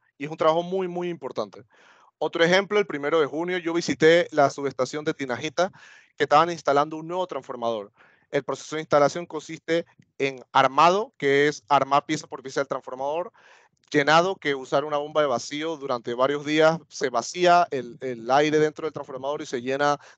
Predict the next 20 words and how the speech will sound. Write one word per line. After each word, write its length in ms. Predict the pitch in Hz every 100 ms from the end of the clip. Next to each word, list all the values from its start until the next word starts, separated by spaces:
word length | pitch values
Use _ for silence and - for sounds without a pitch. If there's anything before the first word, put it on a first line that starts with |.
| -
de 80 |
aceite, 480 | 120 - 165 - 185 - - - _ _
y 80 | 143
las 160 | 131
pruebas. 520 | - 180 139 101 - _ _ _
Las 160 | 120 123
pruebas 480 | - 156 156 165 165
consisten 360 | 151 156 156
en 60 | 170
diferentes 400 | 139 151 160 175
pruebas 300 | - 170 165
por 240 | 160 156
norma 280 | 165 165 180
para 220 | 175 135
garantizar 500 | 123 127 131 127 143
el 60 | 160
correcto 300 | 139 131 131
funcionamiento 640 | 139 139 123 123 127 135
del 100 | 131
transformador 640 | 127 127 123 123 139 147